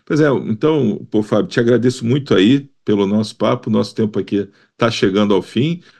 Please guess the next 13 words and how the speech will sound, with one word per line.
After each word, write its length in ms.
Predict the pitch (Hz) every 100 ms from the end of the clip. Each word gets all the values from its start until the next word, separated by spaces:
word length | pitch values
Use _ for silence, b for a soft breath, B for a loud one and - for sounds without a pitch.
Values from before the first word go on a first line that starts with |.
| _
mas 140 | 123
depois 280 | 156 160 165
a 80 | 170
gente 160 | 170
vai 140 | - 160
gravar 280 | 160 131 143
um 60 |
outro 180 | 151 156
podcast 520 | 156 135 120 143 139
pra 160 | - 139
dar 160 | 131
continu-, 580 | 135 139 135 127 110 - - -
continu-, 480 | 127 120 107 92